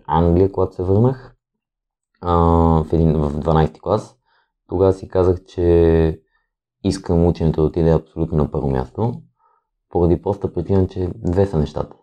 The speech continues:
Аз съм човек, който обича да прави нещо на много високо ниво. Аз си казах, ако не мога да играя футбол на топ ниво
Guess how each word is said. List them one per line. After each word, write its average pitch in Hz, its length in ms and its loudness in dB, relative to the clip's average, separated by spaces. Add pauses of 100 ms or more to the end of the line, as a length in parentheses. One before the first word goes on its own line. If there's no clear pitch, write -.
(520)
Аз - 180 -4
съм 95 120 0
човек, 95 240 0
който 92 240 0
обича 85 220 -2
да 82 100 -4
прави 90 140 -2
нещо 87 560 0 (500)
на 87 100 0
много 82 220 4
високо 71 320 -8
ниво. 64 280 -10 (560)
Аз - 180 -6
си - 100 -12
казах, 90 340 -2
ако 92 600 -2 (100)
не 80 120 -6
мога 87 300 4
да 85 60 4
играя 80 180 2
футбол 82 340 -2
на 73 120 0 (160)
топ 82 240 -2
ниво 78 480 0